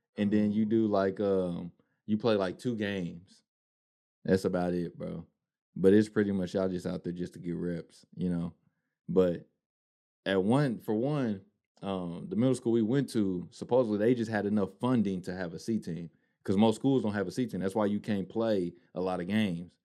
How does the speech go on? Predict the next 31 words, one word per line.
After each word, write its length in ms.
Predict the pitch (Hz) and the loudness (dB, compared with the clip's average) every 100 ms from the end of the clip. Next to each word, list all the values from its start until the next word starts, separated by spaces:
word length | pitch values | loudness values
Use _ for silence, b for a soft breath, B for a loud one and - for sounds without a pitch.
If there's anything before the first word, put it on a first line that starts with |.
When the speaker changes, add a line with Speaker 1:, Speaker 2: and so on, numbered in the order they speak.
| _ _ _ | _ _ _
Speaker 1:
'cause 120 | 104 95 | -4 0
most 160 | 101 | 0
schools 320 | - 123 113 | 0 0 0
only 180 | 104 95 | 0 -4
have 180 | 98 95 | -2 -2
enough 260 | 95 95 87 | -2 -4 -4
funding 320 | 113 110 101 | -2 0 -2
for 220 | - 95 | 0 0
a 40 | 87 | 0
varsity 460 | 95 101 - 95 | 0 0 -4 -4
and 80 | 92 | -2
a 40 | |
junior 260 | 92 117 95 | 0 2 0
varsity. 420 | 85 90 - - - _ | -2 -8 -12 -16 -18 _
Speaker 2:
Yeah. 160 | - 92 | -10 -8
Speaker 1:
So 140 | - 95 | 4 4
if 100 | 92 | 6
you 120 | 151 | 6
don't 120 | 131 | 6
make 180 | 131 127 | 4 2
one 120 | 117 117 | 2 2
of 40 | |
those 120 | 110 | 2
two 120 | - 107 | 0 -4
teams, 320 | 139 127 101 | -2 -2 -2
you 100 | - | -4
cut, 260 | 131 147 - | 2 2 2
just 200 | 98 90 | -4 -2
go 100 | 110 | -2
home, 220 | 120 101 | -2 -2
goodbye. 360 | 98 117 113 | -2 -2 -4